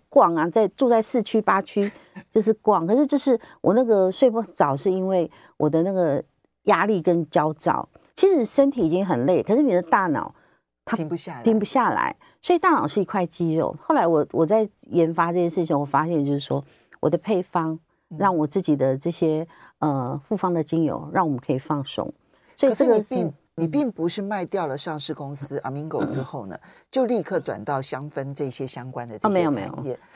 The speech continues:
Speaker 2: 你又跑去了资安公司。
Speaker 1: 对，跑去资安公司。
Speaker 2: 对，然后也是担任总经理啊，
Speaker 1: 是，
Speaker 2: 其实也是，
Speaker 1: 是，是。
Speaker 2: 那时候其实已经不像说自己拥有一家公司这么疲累了，
Speaker 1: 不。
Speaker 2: 其实已经好多了，对不对？
Speaker 1: 压力不一样。
Speaker 2: 呃，呃，压力不同，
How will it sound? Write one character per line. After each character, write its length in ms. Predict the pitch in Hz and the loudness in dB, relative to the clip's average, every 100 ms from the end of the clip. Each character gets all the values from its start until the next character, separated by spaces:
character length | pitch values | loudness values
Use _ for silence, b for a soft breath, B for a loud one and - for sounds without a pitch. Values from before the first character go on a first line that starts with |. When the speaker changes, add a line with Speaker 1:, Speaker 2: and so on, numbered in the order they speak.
| B B | B B
Speaker 2:
你 140 | - 185 | -6 2
又 120 | 285 | 2
跑 280 | 285 165 143 | 2 -2 -2
去 300 | 143 - 214 | -2 -4 0
了 160 | 180 147 | 0 -2
资 240 | - 190 | -4 -2
安 180 | 185 180 | -2 -2
公 240 | 175 170 | -6 -6
司。 300 | 160 - 156 | -8 -10 0
Speaker 1:
对， 200 | 160 180 | 2 2
跑 200 | 170 180 | 0 -2
去 60 | 165 | 0
资 60 | |
安 140 | 165 156 | 0 0
公 180 | 151 147 | -4 -6
司。 120 | - | 0
Speaker 2:
对， 300 | 247 196 170 | 2 4 2
然 120 | 151 | 0
后 240 | 180 240 - | 0 0 2
也 120 | 170 | 0
是 100 | 139 | 2
担 140 | 196 | 0
任 140 | 202 185 | 0 -4
总 180 | 131 123 | -6 -6
经 220 | 170 165 | -6 -6
理 160 | 127 | -6
啊， 180 | 123 120 | -6 -6
Speaker 1:
是， 180 | 120 - | -2 -2
Speaker 2:
其 60 | 165 | 0
实 280 | 165 165 156 | 2 2 0
也 180 | 156 | -2
是， 0 | |
Speaker 1:
是， 220 | 156 185 175 | -2 -2 -4
是。 80 | - b _ - | -4 b _ -10
Speaker 2:
那 180 | - 339 | 2 2
时 100 | - | 4
候 80 | 226 | 0
其 160 | - 185 | 0 -4
实 140 | 196 | -2
已 60 | 151 | -4
经 200 | 180 175 | -4 -6
不 120 | 156 | -4
像 200 | 208 156 | -4 -6
说 140 | 147 | -6
自 220 | 160 - 180 | -8 -6 -6
己 160 | 135 | -4
拥 100 | 147 156 | -6 -6
有 60 | |
一 20 | 113 | -6
家 180 | 135 | -6
公 160 | 139 135 | -6 -8
司 120 | 131 | -10
这 100 | 117 | -8
么 100 | 131 107 | -8 -8
疲 240 | - 110 | -10 -6
累 160 | 131 113 | -2 -2
了， 260 | - - - b b | -4 -10 -12 b b
Speaker 1:
不。 80 | - | 0
Speaker 2:
其 100 | 175 | 2
实 120 | 202 | 2
已 100 | 220 | 0
经 240 | 147 185 185 | 0 -4 -6
好 340 | _ - 147 110 | _ -6 -2 -2
多 220 | 175 170 | 2 2
了， 100 | 160 | 2
对 140 | - | 0
不 40 | 143 | 0
对？ 40 | |
Speaker 1:
压 60 | 202 | 2
力 80 | 214 | 2
不 120 | 190 | 2
一 140 | 156 | 0
样。 200 | 160 143 143 _ | -2 -6 -10 _
Speaker 2:
呃， 260 | - 160 131 - b b b b | -2 0 0 -4 b b b b
呃， 80 | 156 | 0
压 100 | 147 | 2
力 80 | 143 | 0
不 100 | 143 | -2
同， 240 | 139 - | -8 -12